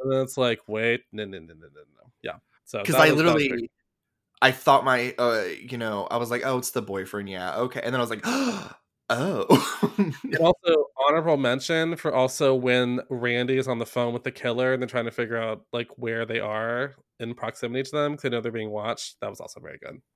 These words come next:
Speaker 2: Oh, yes.
Speaker 1: And
Speaker 2: That was
Speaker 1: iconic
Speaker 2: good.
Speaker 1: because very nice, very sad. I was upset when I first saw it.
Speaker 2: Yeah, it was, I was like, "Oh."
Speaker 1: He
Speaker 2: He
Speaker 1: seemed
Speaker 2: was
Speaker 1: like a safe
Speaker 2: another
Speaker 1: character.
Speaker 2: Yeah, exactly.
Speaker 1: Well,
Speaker 2: Um,
Speaker 1: then you think,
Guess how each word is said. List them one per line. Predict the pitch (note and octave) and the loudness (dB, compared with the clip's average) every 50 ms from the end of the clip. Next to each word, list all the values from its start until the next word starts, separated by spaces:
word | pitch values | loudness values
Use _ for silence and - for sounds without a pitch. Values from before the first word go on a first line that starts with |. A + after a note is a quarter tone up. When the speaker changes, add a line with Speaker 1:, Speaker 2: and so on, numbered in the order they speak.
| _ _ - | _ _ 6
Speaker 2:
Oh, | D3 C3+ | 6 8
yes. | A#2 G2 F2 D#2 D2 - - - - - _ _ _ _ _ - | 8 6 2 -4 -6 -8 -10 -12 -12 -14 _ _ _ _ _ -2
Speaker 1:
And | D#3+ D#3+ D3+ | 2 4 8
Speaker 2:
That | C3 A#2+ - | 8 10 10
was | G3 | 8
Speaker 1:
iconic | G#3 F#3 E3+ - | 6 6 4 0
Speaker 2:
good. | - | -4
Speaker 1:
because | D#3 - E3+ D#3+ D#3 _ _ | -2 0 0 -2 -2 _ _
very | D#3 - _ _ - F#3+ E3 | -16 -16 _ _ -12 -10 -10
nice, | C#3+ _ _ _ _ | -12 _ _ _ _
very | D#3+ D#3 | -16 -16
sad. | - _ D#3 D3+ _ _ _ _ _ _ _ _ _ _ _ _ _ _ _ _ _ _ _ _ _ _ _ - | -14 _ -16 -16 _ _ _ _ _ _ _ _ _ _ _ _ _ _ _ _ _ _ _ _ _ _ _ 2
I | D3 | 2
was | F#3+ A3+ | 2 2
upset | - - A#2 G#2+ - D#3 D#3 D#3+ - - | 2 -2 -6 -4 0 0 0 0 0 -4
when | - C3 | -4 -6
I | C3 | -4
first | C3+ C3+ C3 _ | -4 -6 -8 _
saw | A#2+ | -12
it. | A#2+ - _ _ _ _ _ _ _ _ _ _ _ _ _ _ _ - | -14 -14 _ _ _ _ _ _ _ _ _ _ _ _ _ _ _ -12
Speaker 2:
Yeah, | B2+ A2+ G#2+ G2 F2+ D2+ | -4 -2 -2 -2 0 0
it | E2+ A2 | 0 0
was, | A#2 A#2 A2+ G#2+ G2 - - _ | 0 0 -2 -4 -4 -10 -4 _
I | B2 | -2
was | C3 C#3+ C3+ | -2 -2 -4
like, | D3 D#3 - - | -6 -10 -6 -4
"Oh." | F3+ G3 F#3 E3+ D#3 D3+ D3 - _ _ _ _ _ _ | -2 -2 -2 -2 -4 -6 -8 -12 _ _ _ _ _ _
Speaker 1:
He | - _ _ | -20 _ _
Speaker 2:
He | - G#3+ | 2 2
Speaker 1:
seemed | G#3 | 2
Speaker 2:
was | A3+ F#3 | 4 2
Speaker 1:
like | |
a | E3 | 2
safe | D3+ - F3 E3 - | 2 4 4 2 2
Speaker 2:
another | |
Speaker 1:
character. | G#3+ - D#3 D3 C#3+ D#3 _ _ - - _ _ _ _ _ _ _ _ | 0 0 0 0 0 -2 _ _ -16 -16 _ _ _ _ _ _ _ _
Speaker 2:
Yeah, | - D3 D3+ C#3+ A#2 G2+ F#2+ F2+ D2 | -2 4 8 8 8 8 6 4 2
exactly. | - A#2 A#2+ A#2 A#2+ A2 G2+ F#2+ - F#2+ F2 E2 D2+ D2+ D2 - _ _ _ _ _ - | -2 -4 0 2 2 2 2 0 -4 -8 -8 -6 -6 -8 -10 -12 _ _ _ _ _ 6
Speaker 1:
Well, | - F#3 F#3+ F3+ F#3+ | 8 8 8 8 6
Speaker 2:
Um, | F#3+ | 6
Speaker 1:
then | F3+ G3 A3 | 6 6 6
you | C4 A3+ | 4 4
think, | - G3+ F#3 | 4 2 0